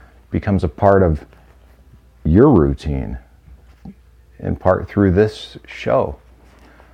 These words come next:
So, without getting all into that, let's just dive into what we're gonna read today. The next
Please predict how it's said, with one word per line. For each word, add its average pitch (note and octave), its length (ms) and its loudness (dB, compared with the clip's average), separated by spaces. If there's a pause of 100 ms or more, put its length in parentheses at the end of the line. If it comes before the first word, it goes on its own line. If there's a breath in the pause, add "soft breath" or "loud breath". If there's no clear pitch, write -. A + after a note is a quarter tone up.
(140 soft breath)
So, C3 340 2 (1300 soft breath)
without B2 380 0 (640)
getting F#2+ 320 0
all F2+ 340 2
into E2+ 320 -6
that, D2+ 300 -2
let's - 220 -4
just - 300 -6
dive D#2+ 340 0
into D#2 340 -6
what D#2 180 -2
we're E2 100 -4
gonna D#2 180 -4
read D2+ 320 -2
today. C#2+ 420 -6
The D2 120 -8
next F#2 420 -6